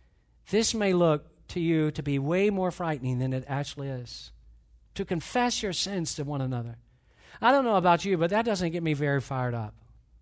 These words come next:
If I were to say to you, just imagine this. If I were to say to you, "Next Sunday, we're ending our study of James," which that is gonna happen, that is gonna happen. But what if I said to you, we're just gonna close it out different from any other message series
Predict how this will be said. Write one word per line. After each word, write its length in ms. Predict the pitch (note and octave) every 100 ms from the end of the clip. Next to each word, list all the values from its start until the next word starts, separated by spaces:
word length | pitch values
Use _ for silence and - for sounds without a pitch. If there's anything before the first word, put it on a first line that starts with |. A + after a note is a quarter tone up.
| _ - _ - -
If 160 | F#3+ G#3
I 100 | C4+
were 120 | D#4
to 60 | C#4+
say 220 | - A3
to 40 |
you, 300 | G3+ F3+ C#3+
just 220 | B2 A3+ B3+
imagine 420 | A#3 G3 D3 C3
this. 200 | A#2+ G2+ - -
If 140 | F3
I 200 | F3 G3
were 100 | C4
to 80 | C#4
say 180 | A3 A#3+
to 60 | G#3
you, 400 | F3+ D3+ D3+ F3 - - D3+
"Next 500 | F#3+ B3 C4+ - - -
Sunday, 540 | - B3+ G#3+ D#3+ D#3+
we're 240 | E3+ F3
ending 380 | - G3+ A#3 A#3+
our 120 | G3+
study 300 | G3+ G#3 E3+
of 80 | F#3
James," 380 | E3 D#3 D#3+ -
which 220 | G3+ -
that 260 | E3 E3+ G#3+
is 100 | A#3
gonna 220 | A3 F#3
happen, 460 | E3 C#3+ D3 C#3 D#3
that 200 | D3+ F#3
is 100 | G#3
gonna 220 | F3+ C#3+
happen. 420 | C3+ B2+ D#3+ G#3 - - -
But 120 | G3
what 180 | G3 C4
if 100 | C4+
I 100 | G#3+
said 240 | F#3+ G#3
to 60 | E3
you, 240 | D#3 D3
we're 120 | E3 G3
just 200 | B3+ -
gonna 100 | A#3
close 320 | - B3+ B3
it 80 | F#3+
out 180 | E3
different 280 | E3 F#3+ G3+
from 180 | D#3+ D#3
any 200 | E3 B3
other 160 | C4 G3+
message 400 | F3+ F#3 F#3 C#3+
series 380 | D3 C3+ C#3+